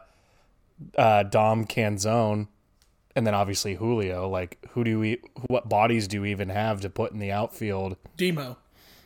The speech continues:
Speaker 1: So what bodies do you have to
Speaker 2: Swaggerty.
Speaker 1: put
Speaker 2: <laughs> Yeah,
Speaker 1: in the
Speaker 2: exact-,
Speaker 1: outfield that
Speaker 2: exactly.
Speaker 1: actually have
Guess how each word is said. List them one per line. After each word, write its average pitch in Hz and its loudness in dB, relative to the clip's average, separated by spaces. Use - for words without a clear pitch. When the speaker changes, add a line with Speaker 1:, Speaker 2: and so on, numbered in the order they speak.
Speaker 1:
So - 0
what 123 6
bodies 127 12
do 147 10
you 143 12
have 131 10
to 135 8
Speaker 2:
Swaggerty. - 0
Speaker 1:
put 143 12
Speaker 2:
<laughs> - -
Yeah, 151 10
Speaker 1:
in 139 8
the 139 10
Speaker 2:
exact-, 131 12
Speaker 1:
outfield 131 10
that 127 12
Speaker 2:
exactly. 165 4
Speaker 1:
actually 135 8
have 123 8